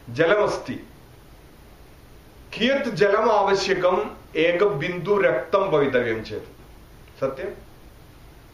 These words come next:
किल, बहु जलं, तस्य बहु प्रोसेस् अनन्तरमेव खलु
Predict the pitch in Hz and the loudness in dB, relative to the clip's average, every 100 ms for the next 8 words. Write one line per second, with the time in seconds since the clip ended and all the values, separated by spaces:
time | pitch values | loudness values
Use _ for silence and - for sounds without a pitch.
0 | - - 160 135 - - - 117 - - | -14 -4 -2 -2 -4 -12 -6 -2 -2 2
1 | 185 226 - - - - 180 214 208 147 | 2 2 0 -8 -12 -4 -4 0 2 2
2 | - 214 208 208 220 226 214 208 208 208 | 2 2 2 2 0 2 2 2 2 2
3 | 214 220 214 233 208 - | 4 2 4 2 2 -2